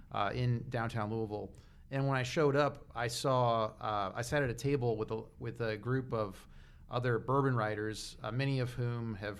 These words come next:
written multiple books on bourbon and, uh, are considered as, you know, historians, and, and they d-, no one, no one had any information. Um, and so th-, as, as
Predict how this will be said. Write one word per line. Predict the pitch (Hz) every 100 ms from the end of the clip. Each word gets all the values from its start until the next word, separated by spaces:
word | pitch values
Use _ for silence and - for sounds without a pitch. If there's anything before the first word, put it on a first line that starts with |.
| 113
written | 120 113 113 101
multiple | 107 127 110 107
books | 104 117 - -
on | 110 104
bourbon | 110 123 117 107 101 - - - - - -
and, | 127 120 120 117 110 107
uh, | 107 113 110 101
are | 110 117
considered | 107 - 117 98
as, | 87 - -
you | 120
know, | 85 85
historians, | - - 156 151 139 131 127 117
and, | 98 95 - - - - -
and | 147 139
they | 147 170
d-, | 160
no | 147 160
one, | 170 151
no | 156
one | 165 131
had | 127
any | 127 131 127 123 117
information. | 123 123 107 113 - 90 90 101 -
Um, | 101 92 90 90 85 -
and | 120 104 101
so | - 113 104 98 110
th-, | 117 - - - 120
as, | 139 135
as | 143 160 151